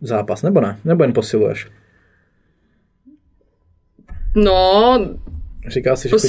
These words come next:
Speaker 1: chodíš běhat, ne?
Speaker 2: To moc ne, a
Speaker 1: <laughs>
Speaker 2: chodíme jednou týdně na schody, to teda jako nesnáším těžce. Že jdeme
Speaker 1: Hmm.
Speaker 2: vždycky na ty schody, tak na dvakrát osm minut a potom jdeme plavat.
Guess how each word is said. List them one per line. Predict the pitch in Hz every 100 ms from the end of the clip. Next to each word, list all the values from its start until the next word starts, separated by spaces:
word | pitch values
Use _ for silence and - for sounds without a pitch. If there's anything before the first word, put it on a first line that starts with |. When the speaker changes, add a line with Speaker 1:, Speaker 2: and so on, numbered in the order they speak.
| 233
Speaker 1:
chodíš | 220
běhat, | 110 226 147 190
ne? | 117 151 147 - - 175 - - - - -
Speaker 2:
To |
moc | 196 214 214
ne, | 214 214 208
a | 190 196 190 190
Speaker 1:
<laughs> | - -
Speaker 2:
chodíme | 226 208 214 214 202 190
jednou | 196 208 202
týdně | 208 214
na | 202
schody, | - 185 160
to | 156
teda | 160 143 - _
jako | - 185
nesnáším | 185 180 202 170 160 - 156
těžce. | 160 - - - - - - - - - - - 185
Že | 180
jdeme | 180
Speaker 1:
Hmm. | 185
Speaker 2:
vždycky | 180 -
na | 190
ty | 180
schody, | - 208 208 214 190 147 - -
tak | 175 - - -
na | 175 156 147
dvakrát | 147 170 180 175
osm | 175 - 180
minut | 175 170
a | 170
potom | - 170
jdeme | 170 165
plavat. | 156 165 147